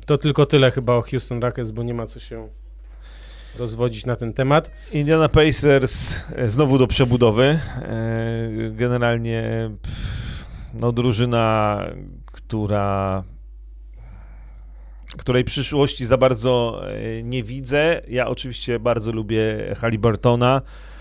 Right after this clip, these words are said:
Speaker 2: e, i cenię jego boiskowe I Q i mam nadzieję, że on się będzie rozwijał i będzie,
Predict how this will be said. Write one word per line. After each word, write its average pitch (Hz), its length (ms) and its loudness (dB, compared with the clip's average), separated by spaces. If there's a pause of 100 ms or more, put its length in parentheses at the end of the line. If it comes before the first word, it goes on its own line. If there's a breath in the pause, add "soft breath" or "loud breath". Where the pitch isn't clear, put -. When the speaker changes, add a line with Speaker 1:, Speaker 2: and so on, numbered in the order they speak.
(220 loud breath)
Speaker 2:
e, 107 300 0
i 120 180 -8
cenię 117 340 2 (100)
jego 110 300 0
boiskowe 110 760 2
I 101 40 -4
Q 120 300 0
i 117 60 0
mam 113 180 -2
nadzieję, 107 360 -2
że 110 120 0
on 107 80 -4
się 110 120 -4
będzie 107 300 -2
rozwijał 107 500 -2
i 107 100 -4
będzie, 101 460 -6